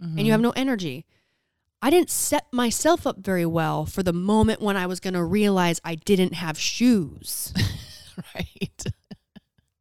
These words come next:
Speaker 1: You know what I mean?
Speaker 2: Yeah, I do.
Speaker 1: So already that frustrating moment was way worse.
Speaker 2: Worse.
Speaker 1: And I was
Speaker 2: Yeah.
Speaker 1: just in there, like, naked, like,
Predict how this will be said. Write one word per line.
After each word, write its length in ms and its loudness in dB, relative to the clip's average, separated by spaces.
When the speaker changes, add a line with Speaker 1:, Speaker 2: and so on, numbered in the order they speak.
Speaker 1:
You 120 0
know 80 4
what 40 6
I 40 4
mean? 320 2
Speaker 2:
Yeah, 240 2
I 40 -2
do. 240 2
Speaker 1:
So 360 2
already 520 2
that 240 0
frustrating 500 2
moment 300 0
was 180 -8
way 360 2
worse. 340 2
Speaker 2:
Worse. 420 -2
Speaker 1:
And 80 -2
I 60 2
was 120 6
Speaker 2:
Yeah. 40 4
Speaker 1:
just 160 0
in 160 0
there, 200 4
like, 280 -4
naked, 680 0
like, 240 -12